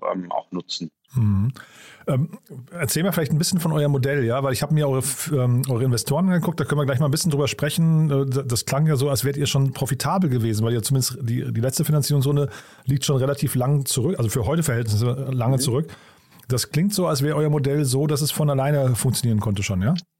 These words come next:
Speaker 1: Genau, also, ähm, äh, glaub ich, grundsätzlich im Kerngeschäft, ähm,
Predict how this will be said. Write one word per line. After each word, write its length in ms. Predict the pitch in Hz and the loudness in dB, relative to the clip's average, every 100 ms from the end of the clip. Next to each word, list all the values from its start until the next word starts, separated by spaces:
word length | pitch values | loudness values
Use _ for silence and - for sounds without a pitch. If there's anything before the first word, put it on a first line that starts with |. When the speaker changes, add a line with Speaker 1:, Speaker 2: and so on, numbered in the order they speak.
| _ _ - | _ _ -6
Speaker 1:
Genau, 120 | 123 90 | -2 0
also, 180 | 135 | 0
ähm, 320 | 131 135 127 - | 0 0 -2 -6
äh, 540 | - 73 60 - - | -6 -6 -4 -4 -4
glaub 180 | - 113 | -2 -2
ich, 160 | 117 - | -2 -4
grundsätzlich 340 | 143 151 139 | -4 -2 0
im 120 | 117 | 0
Kerngeschäft, 680 | - 123 165 185 226 - - - - | -2 -2 -2 -2 -4 -8 -8 -6 -2
ähm, 400 | 127 123 123 | 0 0 0